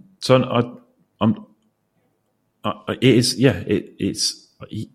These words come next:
I don't see how he, he wouldn't, um,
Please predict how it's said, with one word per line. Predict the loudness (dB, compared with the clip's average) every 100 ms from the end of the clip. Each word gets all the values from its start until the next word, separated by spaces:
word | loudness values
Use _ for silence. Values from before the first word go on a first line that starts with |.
| _
I | -4
don't | 2 2 4
see | 4 4
how | 4 2 2 2 0 -6
he, | -14 -16 _ _ -8
he | -4
wouldn't, | 0 2 2 -2 -4 -12 _ -10
um, | -8 -6 -8 -10